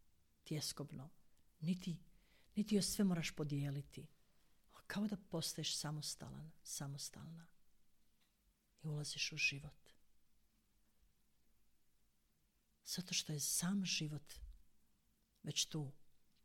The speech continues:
Isus Krist ti daje jednu sigurnost. Da je on taj, taj život koji te živi. Gledaj sada taj period svoga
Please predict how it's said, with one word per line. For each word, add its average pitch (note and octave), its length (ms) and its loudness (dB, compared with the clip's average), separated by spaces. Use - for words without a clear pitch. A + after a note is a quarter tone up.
Isus - 420 2
Krist - 480 2
ti E3 100 4
daje D#3+ 440 6
jednu D#3 220 2
sigurnost. D3 800 0
Da D#3 120 0
je E3+ 100 6
on G#3 260 4
taj, D#3 320 -4
taj E3+ 140 4
život D3 380 2
koji C#3+ 180 -4
te C3+ 140 -6
živi. C#3 420 -2
Gledaj B3+ 220 4
sada F3 340 4
taj D#3+ 200 -2
period D#3 500 0
svoga C#3 540 -6